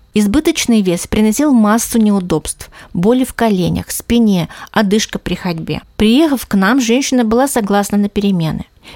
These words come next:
Питание у неё было двухразовое. На ужин она выпивала один стакан лимонной воды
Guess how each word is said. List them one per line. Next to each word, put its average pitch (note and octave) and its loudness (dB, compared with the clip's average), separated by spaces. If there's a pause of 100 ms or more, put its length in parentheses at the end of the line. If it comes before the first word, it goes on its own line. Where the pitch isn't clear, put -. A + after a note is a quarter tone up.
Питание D4 2
у G3+ 2
неё G#3+ 4
было A#3+ 2
двухразовое. G3+ -2 (160)
На G#3+ 4
ужин C4 4
она G3 4
выпивала F#3 0
один G3+ 0
стакан F#3 -2
лимонной F3+ 2
воды F3+ 0